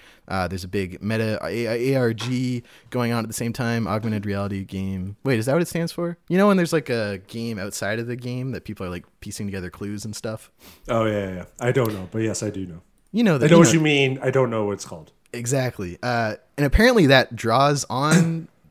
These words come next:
Speaker 1: <coughs> his other games, uh, Pony Island and The Hex. So people are playing those games now, trying to, like, figure out what's connected in this. It's all very fascinating to me. I haven't beat it yet. And
Speaker 2: That's pretty
Speaker 1: I
Speaker 2: smart. That's a good way to get sales on your old games.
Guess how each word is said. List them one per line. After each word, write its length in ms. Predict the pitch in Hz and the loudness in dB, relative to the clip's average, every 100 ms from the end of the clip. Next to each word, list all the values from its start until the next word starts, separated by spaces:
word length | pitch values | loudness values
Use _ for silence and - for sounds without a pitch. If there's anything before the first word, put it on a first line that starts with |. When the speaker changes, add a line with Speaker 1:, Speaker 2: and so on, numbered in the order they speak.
| _ | _
Speaker 1:
<coughs> 340 | _ _ _ - | _ _ _ -10
his 300 | 113 139 113 | -4 -2 0
other 240 | 123 143 | 0 0
games, 500 | 120 117 170 190 143 | 0 -2 0 0 -2
uh, 240 | 101 104 101 | -4 -6 -4
Pony 300 | 135 120 113 | -4 -4 -4
Island 360 | 110 127 123 | -4 -2 -4
and 220 | 104 107 | -4 -2
The 60 | 90 | -2
Hex. 500 | - 143 - - - - - - - | -2 -4 -4 -6 -6 -12 -20 -20 -8
So 100 | 127 | -4
people 220 | 170 151 | 0 0
are 60 | 120 | 0
playing 360 | 151 156 139 | 0 2 2
those 240 | 113 135 147 | 0 -2 0
games 320 | 170 160 156 | 0 0 -2
now, 360 | 160 160 160 - - - | -2 -2 -4 -10 -20 -12
trying 220 | - 123 | -4 -2
to, 60 | 120 | 0
like, 140 | 110 | -2
figure 380 | - 131 120 117 | -2 -2 0 0
out 100 | 110 | 0
what's 200 | 107 - | -2 -6
connected 440 | - 107 117 - 117 | -6 -4 -4 -4 -2
in 60 | |
this. 220 | 107 147 | -2 -2
It's 160 | - 110 | -4 -2
all 180 | - 180 | 2 4
very 200 | 165 135 | 4 4
fascinating 480 | - 117 - 113 104 | 2 0 0 -4 -4
to 100 | 107 | -4
me. 240 | 104 101 - _ _ _ _ - | -4 -4 -10 _ _ _ _ 0
I 60 | |
haven't 240 | 151 139 101 | 2 2 0
beat 140 | 104 | -2
it 60 | 82 | -4
yet. 280 | 85 67 _ - | -6 -8 _ -4
And 280 | 143 135 135 | 0 0 -2
Speaker 2:
That's 160 | - | 0
pretty 180 | 415 359 | 4 6
Speaker 1:
I 40 | |
Speaker 2:
smart. 280 | 131 147 117 | 8 6 6
That's 140 | 127 175 | 2 2
a 20 | |
good 140 | 233 | 2
way 100 | 233 | 4
to 80 | 175 | 4
get 160 | 143 - | 2 2
sales 340 | 120 123 107 | 2 2 2
on 120 | 104 | -2
your 100 | 101 | -2
old 220 | 104 104 | -2 -4
games. 420 | 101 98 87 - | -8 -10 -12 -16